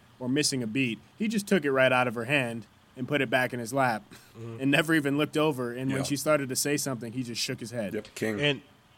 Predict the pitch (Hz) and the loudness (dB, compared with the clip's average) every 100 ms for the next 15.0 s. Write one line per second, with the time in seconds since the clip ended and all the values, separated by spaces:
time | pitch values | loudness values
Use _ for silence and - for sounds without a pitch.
0 | _ _ 147 139 120 - _ _ _ _ | _ _ -4 -2 -4 -10 _ _ _ _
1 | _ _ _ 139 131 135 139 139 131 117 | _ _ _ -6 0 4 4 2 -4 -4
2 | - 127 127 117 120 113 104 - 104 98 | -2 0 0 0 0 0 -2 -4 -4 -4
3 | - 123 110 95 95 87 - - - - | -8 -6 -4 -4 -4 -8 -14 -20 -20 -12
4 | 98 95 101 120 120 107 110 110 95 92 | -8 -6 -2 0 0 0 -2 -2 -6 -4
5 | 113 120 117 - 104 107 113 123 - 110 | 0 2 0 -2 -2 0 0 -2 -2 0
6 | 113 110 107 104 - _ _ _ - 147 | 0 0 -2 -4 -6 _ _ _ -2 2
7 | 170 175 - 151 - - 120 101 98 98 | 4 4 2 0 0 0 0 0 -4 -6
8 | 78 - - 131 - 139 139 139 117 - | -8 -12 -4 -4 2 4 4 2 -2 -4
9 | 135 139 139 120 117 117 113 82 - 120 | 0 0 0 2 2 2 0 -4 -8 -6
10 | 117 110 98 - 120 - 143 151 123 95 | -4 -4 -6 -12 -12 -2 -2 0 -2 -2
11 | 104 117 104 95 95 95 - 92 82 80 | -4 -2 -4 -4 -6 -8 -6 -6 -8 -14
12 | - - - - 120 120 - 123 113 113 | -20 -20 -20 -8 -6 -6 -4 -2 0 -2
13 | 113 - - - 113 104 101 104 101 98 | -4 -8 -20 -14 -6 -4 -2 -4 -4 -6
14 | 98 - 127 113 113 123 123 113 110 | -8 -12 -10 -6 -4 -4 -2 -2 -4